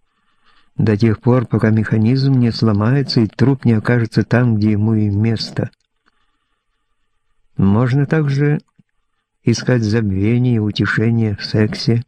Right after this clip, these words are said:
жить с кем Бог пошлёт. Ну, скажите же, бедный не спал две ночи, бредит теперь. Проявите осторожность.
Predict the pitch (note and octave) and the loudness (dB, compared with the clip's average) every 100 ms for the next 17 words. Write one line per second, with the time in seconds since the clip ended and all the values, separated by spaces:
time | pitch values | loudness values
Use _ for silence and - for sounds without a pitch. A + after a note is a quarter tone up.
0 | _ _ _ - G#2+ A2 B2+ - - B2 | _ _ _ -2 0 0 -2 -8 -2 0
1 | B2+ G2+ A2 A#2+ - A#2 - A#2+ B2 - | 2 0 -2 -2 -2 -2 0 0 -2 -6
2 | - _ _ _ _ _ _ _ _ _ | -18 _ _ _ _ _ _ _ _ _
3 | _ _ G#2+ D3+ E3 C#3+ D#3+ C3 A#2 - | _ _ 2 2 0 0 0 0 0 0
4 | G2 G#2 G2+ G2+ G2 C#3+ B2+ G#2 G#2+ A#2 | 0 0 -2 -2 0 0 2 2 2 0
5 | - B2+ A#2 G2+ G#2+ B2 A#2 G2+ F#2+ A2+ | -2 0 0 0 0 0 0 -2 -2 0
6 | G2+ A2+ B2 G#2 G#2 - - G#2+ A2 - | 2 2 0 0 -2 -4 -4 -2 -4 -6
7 | - - _ _ _ _ - - _ _ | -20 -20 _ _ _ _ -20 -20 _ _
8 | - - A2+ B2 B2+ C#3+ C3 - C3 A#2 | -6 -2 0 0 0 0 0 -2 0 0
9 | F#2 F3 - - | -2 -6 -8 -14